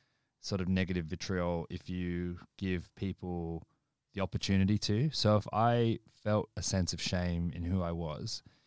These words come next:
and, you know, I've had a lot of years to kind of, I'm very lucky. I was raised in a family that was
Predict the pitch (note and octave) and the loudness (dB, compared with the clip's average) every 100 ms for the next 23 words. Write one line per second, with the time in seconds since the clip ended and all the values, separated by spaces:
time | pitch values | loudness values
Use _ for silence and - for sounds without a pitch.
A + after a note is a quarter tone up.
0 | _ _ - G#2 A#2+ E2+ D#2+ G#2+ F#2+ F#2+ | _ _ 4 8 8 6 2 -2 -2 0
1 | G#2+ G#2 - G2 G2 F#2+ F#2 F#2 F#2 - | 2 2 2 2 4 2 2 2 0 -2
2 | F#2 - F2+ F2 E2 - _ F#2+ G2+ G2 | -4 -2 -2 -2 -6 -14 _ 2 4 6
3 | A2+ A#2 G#2+ F2+ D#2+ - D2 - F2 F2+ | 8 8 6 4 -2 -8 -12 -6 -2 -2
4 | D#2+ - - F#2+ F#2+ F2+ F#2+ F2 - F2+ | -4 -10 -12 -2 0 0 0 -2 -2 -2
5 | F2+ F2 D#2+ - F2+ | 0 0 -2 -4 -8